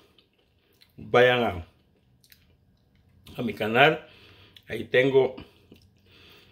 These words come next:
cómo hacer masa hojaldre en diferentes formas, cómo ponerle la mantequilla, o sea, la margarina,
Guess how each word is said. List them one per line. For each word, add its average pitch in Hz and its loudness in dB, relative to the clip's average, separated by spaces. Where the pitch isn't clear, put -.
cómo 151 4
hacer 120 2
masa 113 0
hojaldre 117 0
en 110 -4
diferentes 98 -2
formas, 139 0
cómo 120 -2
ponerle 98 -2
la 98 -10
mantequilla, 143 -4
o 104 -4
sea, 107 2
la 101 0
margarina, 131 0